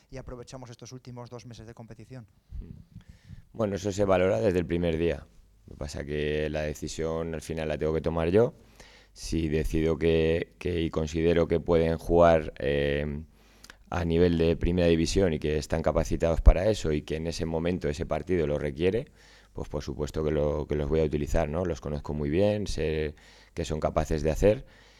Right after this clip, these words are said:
Speaker 2: y bueno, todo tiene también un, un proceso, una situación, unas circunstancias que hay que valorar. Y bueno, pues hasta ahora sí que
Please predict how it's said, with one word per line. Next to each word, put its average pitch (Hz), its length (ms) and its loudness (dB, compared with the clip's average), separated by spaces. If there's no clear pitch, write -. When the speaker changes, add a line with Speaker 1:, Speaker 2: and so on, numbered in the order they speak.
Speaker 2:
y 87 240 0
bueno, 85 300 2
todo 82 260 -2
tiene 80 280 -2
también 80 340 0
un, 80 580 -4
un 87 140 -4
proceso, 113 480 -2
una 90 200 -4
situación, 95 580 4
unas 85 200 -2
circunstancias 101 680 -4
que 85 240 -4
hay 78 120 0
que 85 100 -2
valorar. 82 480 2
Y 71 300 -4
bueno, 69 220 -8
pues 67 180 -16
hasta 65 200 -12
ahora 71 240 -2
sí 71 140 -6
que 69 240 -2